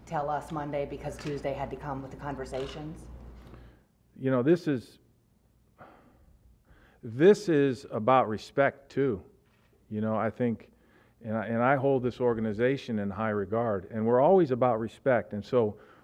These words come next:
Speaker 2: where we, where we frown sometimes is when, um, you know, w-, we're gonna find a way to start winning games, right?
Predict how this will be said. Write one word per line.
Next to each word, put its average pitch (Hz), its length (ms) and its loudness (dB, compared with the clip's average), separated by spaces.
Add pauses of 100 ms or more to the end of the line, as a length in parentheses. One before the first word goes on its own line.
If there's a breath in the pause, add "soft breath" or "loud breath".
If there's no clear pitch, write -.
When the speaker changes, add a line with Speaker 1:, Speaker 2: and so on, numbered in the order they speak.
Speaker 2:
where 123 160 2
we, 170 260 8
where 123 180 2
we 156 200 4
frown 143 320 0
sometimes 117 640 -2
is 110 260 -8
when, 113 440 0 (540 soft breath)
um, 101 400 -8 (1200)
you 123 140 -2
know, 104 140 2
w-, 107 640 -10
we're 147 240 10
gonna 185 140 6
find 160 280 4
a 139 40 4
way 139 120 6
to 117 80 2
start 120 240 2
winning 117 220 2
games, 104 340 -2
right? 104 220 -4